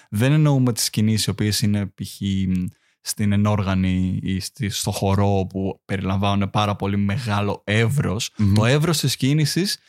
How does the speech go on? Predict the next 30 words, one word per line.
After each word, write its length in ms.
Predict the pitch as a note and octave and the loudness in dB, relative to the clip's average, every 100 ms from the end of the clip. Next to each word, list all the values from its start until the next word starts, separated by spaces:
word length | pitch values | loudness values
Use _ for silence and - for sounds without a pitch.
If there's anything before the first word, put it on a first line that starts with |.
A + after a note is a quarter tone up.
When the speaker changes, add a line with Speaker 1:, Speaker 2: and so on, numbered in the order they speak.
| _ | _
Speaker 1:
δεν 180 | - C3+ | 0 2
έχει 160 | D#3+ C#3+ | 2 2
να 100 | B2+ | 2
κάνει 260 | B2+ A#2+ | 2 2
με 140 | A2+ A2 | 2 2
την 320 | A2 G#2+ G#2 _ | 0 -2 -2 _
περιπλοκότητα 800 | - A2 G#2 G2+ G2 A#2+ B2 A#2 - | -4 -2 0 -2 -2 -2 0 -2 -4
της 180 | G#2 | -8
κίνησης. 540 | - F#2+ F#2 - - - | -6 -6 -6 -8 -12 -2
Speaker 2:
Μμμ. 220 | F#2+ F#2+ G#2 _ | 2 2 -2 _
Speaker 1:
Το 80 | - | -2
αν 80 | A2+ | 2
είναι 140 | C3+ | 2
περίπλοκη 600 | C#3 A2+ B2 C#3 C3 A#2 G#2+ | 2 2 2 0 -2 0 -2
μια 180 | A2 | -2
κίνηση 480 | A2+ - G#2+ A2+ - | -4 -2 0 0 0
μπορεί 120 | B2 | -2
να 60 | B2 | 0
είναι 80 | C#3 | -2
και 60 | C#3+ | -2
σε 180 | - B2 | -4 -4
πολύ 340 | - A2 A#2+ | -4 -2 2
μικρή 260 | C3 A#2 C3 | 0 0 -2
λεπτομέρεια, 540 | C3 A2+ A#2+ B2+ G2 | 0 0 2 2 0
όπως 240 | F#2+ E3 | 2 2
Speaker 2:
Ναι, 60 | A2 | 4
Speaker 1:
είναι 120 | F#2+ | 4
Speaker 2:
ναι. 60 | F2 | 2
Speaker 1:
το 60 | |
βιολί, 580 | E2 G#2 A2 A2+ B2 G2 | 2 2 4 4 2 0